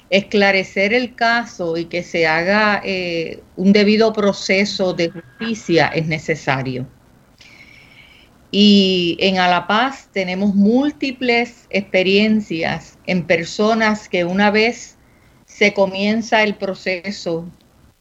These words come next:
¿verdad?, judicial, cómo eso altera el proceso personal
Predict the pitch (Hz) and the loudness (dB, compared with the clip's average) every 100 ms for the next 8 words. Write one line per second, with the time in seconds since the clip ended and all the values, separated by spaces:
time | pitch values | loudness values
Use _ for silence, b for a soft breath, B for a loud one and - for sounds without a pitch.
0 | _ 156 160 180 202 196 170 165 - 208 | _ -8 -2 0 0 -4 -6 -6 -4 0
1 | 208 233 262 - b b b b _ 233 | 2 2 -2 -10 b b b b _ 0
2 | 220 226 247 254 - 233 202 196 - 214 | 2 4 4 2 2 2 2 2 0 2
3 | 240 185 180 190 _ _ _ _ _ _ | 2 0 -2 -8 _ _ _ _ _ _
4 | _ _ _ _ - 196 196 185 175 202 | _ _ _ _ -4 -2 0 0 0 2
5 | 202 208 233 226 220 - - _ 214 202 | 0 0 -2 0 0 -4 -12 _ 0 0
6 | 202 185 185 196 226 240 | 0 0 2 0 0 -4